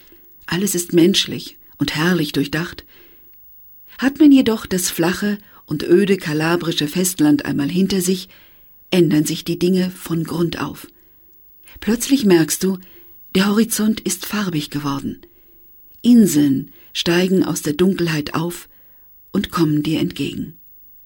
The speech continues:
Was über die Meilen blauen Wassers hinweg auf dich zuschwebt, ist weniger eine Landschaft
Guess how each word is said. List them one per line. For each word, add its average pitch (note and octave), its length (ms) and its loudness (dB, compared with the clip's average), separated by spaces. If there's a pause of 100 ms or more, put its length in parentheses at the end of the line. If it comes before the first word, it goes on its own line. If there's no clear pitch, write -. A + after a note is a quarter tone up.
(1300)
Was A3+ 200 -2
über B3 160 2
die A3+ 120 4
Meilen G3+ 580 2
blauen F#3 520 2
Wassers D#3+ 380 -2
hinweg E3 440 0
auf D#3 140 -8
dich - 220 -6
zuschwebt, D#3+ 680 -2 (800)
ist F#3 200 -6
weniger A#3+ 380 4
eine F#3+ 200 2
Landschaft D#3+ 680 2